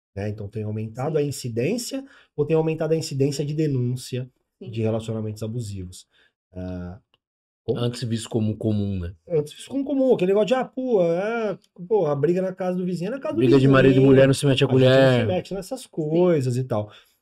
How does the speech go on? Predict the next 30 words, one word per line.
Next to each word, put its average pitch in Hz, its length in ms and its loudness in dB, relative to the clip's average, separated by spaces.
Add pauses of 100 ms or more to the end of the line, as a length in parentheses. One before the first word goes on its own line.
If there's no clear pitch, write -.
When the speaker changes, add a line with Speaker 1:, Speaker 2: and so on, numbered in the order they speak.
(140)
Speaker 1:
Cara, - 220 -6 (140)
como 392 340 0
é 320 120 0
que 202 160 -6
a 180 40 0
gente 180 180 -4
consegue, 131 680 -4 (680)
apesar, 135 280 0
vamos 160 140 2
lá, 101 180 -4
vamos, 131 320 -6
vamos 143 160 -2
imaginar 135 460 -4
aqui, 131 440 -8 (460)
fazer 123 160 0
o 131 80 -2
papel, 135 480 -4
a 131 80 -14
pessoa 151 340 -4
tá 170 80 -2
vivendo 151 300 -6
um 139 60 -4
relacionamento 143 500 -6
abusivo. 110 500 -10
Ela 143 140 -2
ainda 175 180 2
não 214 100 2
sabe, 123 460 -6 (280)
Speaker 2:
Uhum. 196 400 -10
Speaker 1:
né? 110 280 -6